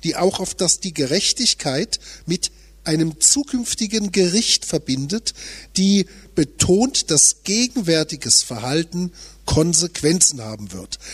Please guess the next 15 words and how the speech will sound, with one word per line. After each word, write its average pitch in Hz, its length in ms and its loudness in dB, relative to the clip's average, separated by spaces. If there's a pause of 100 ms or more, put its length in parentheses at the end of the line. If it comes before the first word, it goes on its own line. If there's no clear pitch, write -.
(200)
Auch 127 140 -2
das 220 340 4
erscheint 160 400 -2
uns 143 200 2
heute 139 240 -4
fremd 180 380 -2
und 135 180 -6
unbequem, 202 720 2 (400)
aber 156 320 2
dies 165 640 0
gehört 123 380 -2
zur 151 120 -2
Verkündigung 139 680 -4
Jesu 120 380 -2
hinzu. 123 560 0